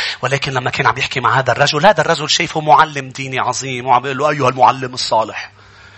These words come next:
قال له: "ليش عم تبخر؟ في واحد صالح، هو الله.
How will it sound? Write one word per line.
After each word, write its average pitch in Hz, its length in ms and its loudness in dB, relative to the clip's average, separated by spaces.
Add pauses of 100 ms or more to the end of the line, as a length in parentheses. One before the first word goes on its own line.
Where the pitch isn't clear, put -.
(280)
قال 135 80 -2
له: 143 60 -2
"ليش 160 180 0
عم 120 100 -2
تبخر؟ 117 440 -6 (1000)
في 127 180 0
واحد 143 340 4
صالح، 92 400 -8 (500)
هو 139 180 6
الله. 131 340 2